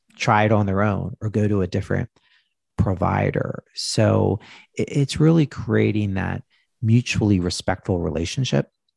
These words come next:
with a health professional to, to try new innovations. And I'm sure even, y-, you know, in any field in medicine, it, it's different technologies, different digital tools they have questions about and, and wanna try out. You probably see that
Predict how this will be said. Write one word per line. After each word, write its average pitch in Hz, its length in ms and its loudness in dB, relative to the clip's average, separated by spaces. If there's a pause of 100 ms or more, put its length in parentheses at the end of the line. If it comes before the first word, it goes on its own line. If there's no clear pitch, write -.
(120)
with 123 140 2
a 110 40 2
health 113 220 2
professional 120 640 2 (300)
to, 135 100 -2
to - 220 -8
try 117 340 2
new 95 340 0 (380)
innovations. 110 760 0
And 104 200 -2 (300)
I'm 147 100 0
sure 151 180 2
even, 139 460 4 (320)
y-, 117 160 -2 (200)
you 135 120 2
know, 135 100 6
in 120 80 4
any 139 280 2
field 98 340 0
in 98 260 -4
medicine, 95 440 -6
it, 98 140 -4
it's 104 180 -6
different 110 380 0 (140)
technologies, 110 1000 0
different 110 320 -4 (120)
digital 110 360 -2
tools 110 680 -4
they 113 80 -4
have 104 200 -4
questions 110 600 -4
about 107 380 0 (360)
and, 110 120 -2
and 101 220 -4
wanna 98 220 -2
try 101 320 -2
out. 104 320 -2
You 104 80 -4
probably 104 320 -4
see 101 200 -8
that 101 260 -4